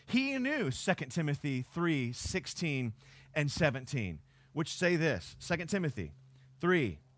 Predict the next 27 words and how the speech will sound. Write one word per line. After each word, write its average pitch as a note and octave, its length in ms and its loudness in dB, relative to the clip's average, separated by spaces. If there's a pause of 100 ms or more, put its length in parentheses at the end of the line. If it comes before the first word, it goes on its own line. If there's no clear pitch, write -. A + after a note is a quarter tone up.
(360)
sixteen E3 840 -2
and C#3+ 180 -2
seventeen. C3+ 540 -2
I'm C#3 140 -2
gonna D#3 100 0
go D#3 200 2
there. F2 220 -4 (1160)
It B2+ 80 -6
says E3+ 240 -2
this, E3 320 2
right? C#3 220 2
He, F#3+ 180 -4
Satan G3 460 0
knew F3 440 4 (180)
that D3 120 2
all F#3+ 380 4
Scripture D3+ 680 0
was D3 160 -2
breathed F3+ 600 0
out F3+ 320 4
by C#3+ 180 6
God. A#2+ 300 6
He C#4+ 180 2
knew. E3 300 2 (320)
He E4+ 120 -2
knows D3+ 260 4
that. C#3+ 260 6